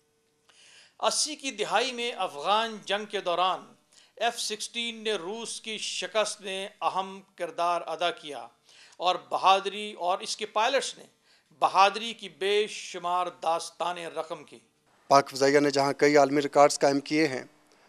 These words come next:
Speaker 2: वहीं बरतानिया और उर्दन की फ़िज़ाइया के साथ एरोबेटिक टीम समेत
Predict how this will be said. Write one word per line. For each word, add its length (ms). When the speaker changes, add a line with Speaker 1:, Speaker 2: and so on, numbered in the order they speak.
Speaker 2:
वहीं 180
बरतानिया 480
और 140
उर्दन 260
की 120
फ़िज़ाइया 340
के 100
साथ 320
एरोबेटिक 500
टीम 260
समेत 560